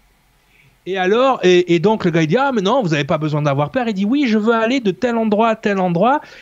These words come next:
Et mon cousin m'a dit, n'aie pas peur, prends-le, prends-le, prends-le. »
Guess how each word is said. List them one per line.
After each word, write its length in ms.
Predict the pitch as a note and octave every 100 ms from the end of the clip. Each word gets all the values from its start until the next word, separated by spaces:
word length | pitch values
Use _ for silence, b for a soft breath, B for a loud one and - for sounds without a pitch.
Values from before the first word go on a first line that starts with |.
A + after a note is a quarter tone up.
| B
Et 80 | E3+
mon 120 | G#3
cousin 300 | G3+ G3 C4
m'a 140 | A#3
dit, 260 | F#3 G#3+ B3
n'aie 200 | E3 G#3+
pas 160 | G#3+ G3+
peur, 420 | - G#3 A#3+ - b b b _ -
prends-le, 640 | - - A#3 A3+ A3 B3+ C4 -
prends-le, 580 | - A3 G#3+ G#3+ A#3
prends-le. » 640 | B3 - - A3 G3+ E3+